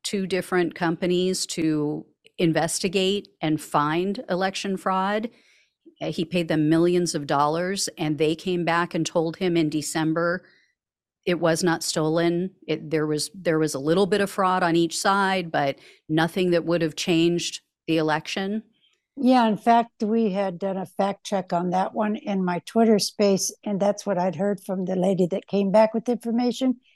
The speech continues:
Speaker 2: But he
Speaker 1: Mm-hmm.
Speaker 2: kept on telling everybody it was stolen, even
Speaker 1: Yeah.
Speaker 2: after he learned it wasn't.
Speaker 1: Yeah.
Speaker 2: And that's, that's
Speaker 1: Yeah. That, that
Speaker 2: disgrace-, disgraceful.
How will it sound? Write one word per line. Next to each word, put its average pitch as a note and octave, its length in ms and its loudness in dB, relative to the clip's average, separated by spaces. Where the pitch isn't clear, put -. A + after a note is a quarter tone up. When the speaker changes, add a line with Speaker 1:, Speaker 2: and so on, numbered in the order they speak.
Speaker 2:
But - 120 4
he A#3+ 160 10
Speaker 1:
Mm-hmm. D#3 120 2
Speaker 2:
kept A#3 220 4
on G#3 260 4
telling G3+ 380 2
everybody F3 600 -4
it G3+ 120 2
was F#3 280 4
stolen, F#3 500 2
even A#3+ 380 4
Speaker 1:
Yeah. G3+ 100 2
Speaker 2:
after F#3+ 280 -6
he F3 220 0
learned E3 520 -4
it F3 140 0
wasn't. E3 600 0
Speaker 1:
Yeah. - 220 -12
Speaker 2:
And D#3+ 120 2
that's, - 680 2
that's - 500 2
Speaker 1:
Yeah. B2 280 -12
That, E3+ 180 2
that G#3 60 10
Speaker 2:
disgrace-, G3 500 6
disgraceful. F#3 1000 4